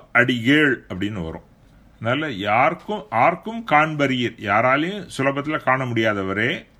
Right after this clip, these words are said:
அடிகேள் சுவாமியே, உமை நோக்கி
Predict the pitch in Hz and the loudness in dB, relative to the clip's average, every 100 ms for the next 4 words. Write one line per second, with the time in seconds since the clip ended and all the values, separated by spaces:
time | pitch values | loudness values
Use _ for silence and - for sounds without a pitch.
0 | - _ 107 131 131 139 147 190 294 - | -20 _ 0 0 2 4 4 0 -6 -14
1 | - 104 101 110 113 127 185 - _ _ | -4 -2 -2 -2 0 0 -2 -8 _ _
2 | _ _ - - _ _ _ 107 127 180 | _ _ -20 -20 _ _ _ -2 2 4
3 | 131 143 - _ _ _ - _ _ _ | 4 0 -4 _ _ _ -20 _ _ _
4 | - _ - 113 202 233 - | -20 _ -2 2 2 0 -4